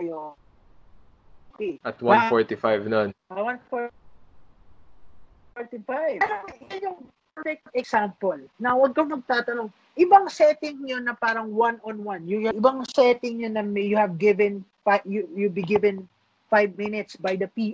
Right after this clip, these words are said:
Speaker 1: R or whoever handles the interview sessions. Kasi
Speaker 2: Mm.
Speaker 1: kailangan mo ng build-up eh. Kailangan niya mag-brew.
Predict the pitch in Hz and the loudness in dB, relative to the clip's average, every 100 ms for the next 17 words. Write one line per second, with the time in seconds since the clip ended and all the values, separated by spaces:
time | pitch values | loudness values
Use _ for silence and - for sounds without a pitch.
0 | - 220 208 185 190 196 214 214 196 208 | 2 4 4 2 0 2 2 2 0 0
1 | 190 196 190 190 185 - 185 190 180 - | 0 -4 -2 -4 -4 -6 -8 -6 -8 -12
2 | _ _ - 226 220 208 196 202 202 190 | _ _ 2 2 4 4 2 2 2 2
3 | - 185 151 - _ _ _ 277 320 277 | 0 -4 -6 -18 _ _ _ -4 -2 0
4 | 294 269 262 262 254 240 196 185 208 202 | 2 2 -2 -6 -10 -4 -4 -4 -6 -10
5 | 156 - _ _ _ _ _ _ - - | -12 -14 _ _ _ _ _ _ -8 0
6 | 240 262 254 269 262 262 247 220 180 156 | 2 4 2 0 -6 -10 -8 -10 -12 -16
7 | 180 226 190 | -12 -8 -8